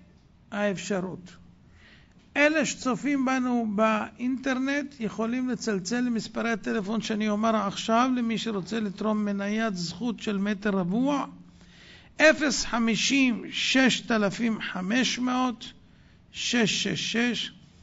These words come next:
אפס חמישים, שש חמש אפס אפס, שש שש שש, אפס חמישים, חמש, שתיים חמש,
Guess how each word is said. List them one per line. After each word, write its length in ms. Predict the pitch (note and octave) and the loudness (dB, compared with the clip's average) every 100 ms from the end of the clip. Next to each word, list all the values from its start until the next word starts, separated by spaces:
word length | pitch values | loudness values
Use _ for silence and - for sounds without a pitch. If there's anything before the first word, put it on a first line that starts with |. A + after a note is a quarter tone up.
| - - - - | -20 -20 -20 -6
אפס 420 | B3+ A3+ A#3 - | -2 0 0 -2
חמישים, 760 | - A3 F#3 F3 F3 A#3 A#3+ C#4+ C#4 - - - - - | -6 -6 -4 -4 -2 0 0 -2 -10 -18 -20 -20 -20 -10
שש 500 | - C4+ D4+ - - | -2 2 2 0 -2
חמש 680 | G#3+ A3 A#3 A3+ - - - | -2 0 0 0 -2 -6 -6
אפס 360 | F#3+ F3+ - - C4+ | -6 -4 -8 -6 0
אפס, 680 | B3 A#3+ A3+ A3 - - - - - - - | 0 2 0 0 0 -8 -14 -20 -20 -20 -20
שש 640 | - - B3 B3 A3+ - - - | -10 -2 2 4 2 -4 -10 -12
שש 560 | - G3+ G3 F3+ - - - | -4 -2 0 -2 -8 -12 -14
שש, 580 | - - D3+ - - - - - - - - | -10 -6 -4 -6 -10 -16 -20 -20 -20 -20 -6
אפס 420 | B3+ B3+ A#3 - - | 0 2 2 -2 -4
חמישים, 720 | G3+ G3+ F3+ - A#3+ G#3+ E3+ - - | -4 -4 -2 -2 -2 -2 -6 -10 -10
חמש, 640 | D#3+ E3+ C#4 D4+ - - - - - - _ - | -6 0 2 2 -2 -6 -14 -20 -20 -20 _ -18
שתיים 580 | - - B3+ C4+ D4+ C#4+ | -12 -4 2 2 2 0
חמש, 680 | B3 C4 A#3+ A3+ G#3 - | -2 0 2 0 -2 -6